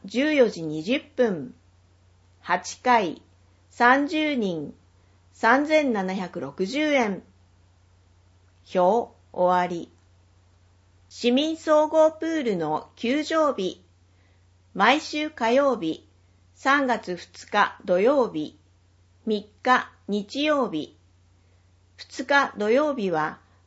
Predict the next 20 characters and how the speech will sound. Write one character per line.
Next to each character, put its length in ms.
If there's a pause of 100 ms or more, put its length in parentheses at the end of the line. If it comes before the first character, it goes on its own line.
五 160
十 200
メ 200
ー 40
ト 140
ル 120
プ 120
ー 160
ル 140
の 160
み 320 (120)
使 260
用 280
不 160
可。 300 (880)
問 240
い 40
合 100
わ 120
せ、 380